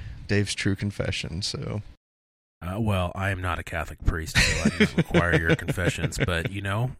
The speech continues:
Speaker 2: if you, if you wanna share, you
Speaker 1: With
Speaker 2: know,
Speaker 1: everybody in
Speaker 2: that
Speaker 1: the whole
Speaker 2: with
Speaker 1: world. <laughs>
Speaker 2: the entire planet, that is your choice, buddy.
Speaker 1: Yeah. Uh, so to change the subject here real quick, uh, the verse I was thinking of was Acts nineteen, verse fifteen.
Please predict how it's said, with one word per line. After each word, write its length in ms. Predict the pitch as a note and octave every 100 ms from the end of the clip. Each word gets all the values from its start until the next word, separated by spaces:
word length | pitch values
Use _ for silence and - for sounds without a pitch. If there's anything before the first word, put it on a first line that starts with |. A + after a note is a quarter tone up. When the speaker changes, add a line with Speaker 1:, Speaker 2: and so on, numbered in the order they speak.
| -
Speaker 2:
if 180 | G#2+ G#2+
you, 80 | -
if 180 | G#2+ G2+
you 160 | A#2
wanna 240 | C#3 C3+ A#2+
share, 560 | - A#2 B2 C3 D#3+ -
you 60 | D3+
Speaker 1:
With 100 | D3
Speaker 2:
know, 80 |
Speaker 1:
everybody 400 | C#3+ C#3 C3+ C3+
in 60 | C#3+
Speaker 2:
that 60 | C#3
Speaker 1:
the 80 | C#3
whole 240 | D#3 C#3+
Speaker 2:
with 100 | D#3
Speaker 1:
world. 220 | D#3 C#3+
<laughs> 120 | A#2+
Speaker 2:
the 160 | B2+ D3+
entire 600 | G#2+ G#2 - B2 A2+ A2+
planet, 580 | - - - A2 B2+ E3+ -
that 220 | B2 D3+
is 120 | G2+
your 320 | F#2+ G2 A#2
choice, 380 | C#3 - A#2+ E2+
buddy. 300 | - E2+ F#2 _ -
Speaker 1:
Yeah. 400 | - A2 F#2+ G2+ B2 - _ _ _ _ _ -
Uh, 460 | D3+ D3 C3+ A2
so 180 | G#2 A3
to 80 | E3+
change 300 | C3+ A3 G3
the 80 | C3+
subject 440 | - A#2+ G#2+ G#2
here 140 | - A2
real 220 | G#2 G2
quick, 320 | - G2+ A2 - _ _ _ _ _ _ _ _ _ -
uh, 300 | B2 A2 G#2+
the 100 | A2
verse 240 | A#2+ C#3+ C3+
I 40 |
was 160 | A#2+ -
thinking 280 | A#2 A#2+
of 80 | A2
was 160 | G#2 F#2 -
Acts 280 | G#2+ - G#2+
nineteen, 600 | G#2+ - - G#2+ G2+ G2
verse 300 | G2 - -
fifteen. 680 | - - - G2+ G2 G2+